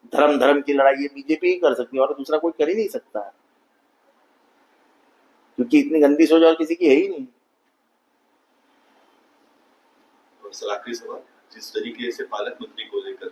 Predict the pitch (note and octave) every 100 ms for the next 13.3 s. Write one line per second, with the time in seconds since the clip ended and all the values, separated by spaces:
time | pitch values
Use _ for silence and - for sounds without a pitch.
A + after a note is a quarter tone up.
0 | _ _ _ - A2 G#2+ - - - A2
1 | A#2 - G#2+ - - G4+ - - E4 -
2 | - _ _ _ _ - - - - F#4+
3 | F4+ - B3 A#3 D#3 E3 G#3 G#3 G3+ G3
4 | - F3+ F3+ F3+ E3 D#3 D#3+ D#3+ D#3+ E3
5 | F3+ - - - - - B2+ C#3 C#3+ C#3+
6 | D3 C3+ - B2 - D3+ D#3 D3 D3+ F3
7 | F3+ - D#3+ - D3+ D3 E3 E3+ E3+ -
8 | D3+ C#3+ D#3 D3+ - D3+ B2+ A#2+ C#3+ B2+
9 | C3 C3+ - C3 B2 A#2+ A#2+ A2 B2+ B2
10 | B2 A#2+ A#2 B2 A#2 A#2 B2 A#2 B2+ A#2+
11 | A#2+ B2+ B2 B2 A#2+ G#2+ A#2 B2 B2 B2+
12 | B2 B2+ C#3+ D#3 E3 E3 E3 D#3 C3+ C3+
13 | A#2 G#2+